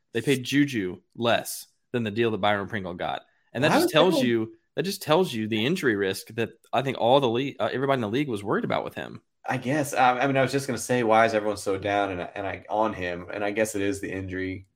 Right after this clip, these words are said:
Speaker 2: issues because, I mean, that year, uh, two or three years ago in Pittsburgh, he was a top five receiver.
Speaker 1: He was
Speaker 2: And that's
Speaker 1: nasty.
Speaker 2: with Antonio Brown. Or was that with Antonio Brown
Speaker 1: Yeah,
Speaker 2: still?
Speaker 1: he was with A B.
Speaker 2: Okay.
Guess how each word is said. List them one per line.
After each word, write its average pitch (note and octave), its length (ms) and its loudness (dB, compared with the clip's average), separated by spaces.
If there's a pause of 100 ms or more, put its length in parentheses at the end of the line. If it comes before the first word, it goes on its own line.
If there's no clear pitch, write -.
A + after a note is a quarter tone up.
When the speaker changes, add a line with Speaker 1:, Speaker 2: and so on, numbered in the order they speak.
(280)
Speaker 2:
issues F#2+ 540 -4
because, G#2+ 560 0 (560)
I A2 60 0
mean, A#2 160 2
that C3 180 6
year, C#3+ 420 6
uh, - 120 -2
two E3 180 2
or F3 60 4
three D#3+ 160 4
years D#3+ 180 4
ago E3 240 2
in C3+ 80 0
Pittsburgh, D3+ 560 0 (200)
he D3+ 100 -2
was F4 100 2
a C4 60 2
top F3 340 -2
five G#3 240 0
receiver. C4 480 0
Speaker 1:
He G3+ 100 -2
was G#3 120 -4
Speaker 2:
And F#3 80 0
that's G#3+ 160 2
Speaker 1:
nasty. G#2+ 280 4
Speaker 2:
with A3 360 10
Antonio F#3+ 480 4
Brown. G#3+ 200 0
Or D3 880 6 (340)
was G#2+ 120 -6
that A#2+ 60 0
with A#2+ 120 -4
Antonio A#2+ 300 -4
Brown C#3 80 6
Speaker 1:
Yeah, B3 80 8
Speaker 2:
still? A3+ 180 0
Speaker 1:
he - 20 2
was B3 120 -2
with A3+ 160 0
A C3+ 100 6
B. A#2+ 260 0 (240)
Speaker 2:
Okay. C3 260 6